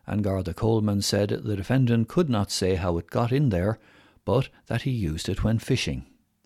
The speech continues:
"There was no fishing gear in Mister Quinn's vehicle," said Garda Coleman. Garda Coleman stated that the defendant said either he or his cousin had used the knife for fishing.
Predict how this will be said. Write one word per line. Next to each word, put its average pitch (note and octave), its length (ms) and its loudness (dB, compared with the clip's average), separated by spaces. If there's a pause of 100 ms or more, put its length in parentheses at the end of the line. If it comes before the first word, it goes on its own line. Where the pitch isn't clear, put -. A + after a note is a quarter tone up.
(560)
"There C2+ 120 -6
was C#2+ 180 -4
no G2+ 140 2
fishing A#2+ 400 0
gear G2 260 2
in G#2 220 0
Mister G2 260 -2
Quinn's E2+ 320 0
vehicle," B2 460 0
said F2 260 -4
Garda D2 320 -4
Coleman. G2 560 0 (680)
Garda D2 280 -6
Coleman A2 440 0
stated A2 440 -2 (280)
that - 160 -2
the - 80 -6
defendant A#2 500 2
said G2+ 380 0
either G2+ 260 -2
he F2 240 -4
or F2 80 -4
his F#2+ 220 -4
cousin G#2+ 400 0
had F#2 180 -2
used G2 320 0
the A#2 80 0
knife E2 240 -2
for - 160 -12
fishing. F#2 460 -2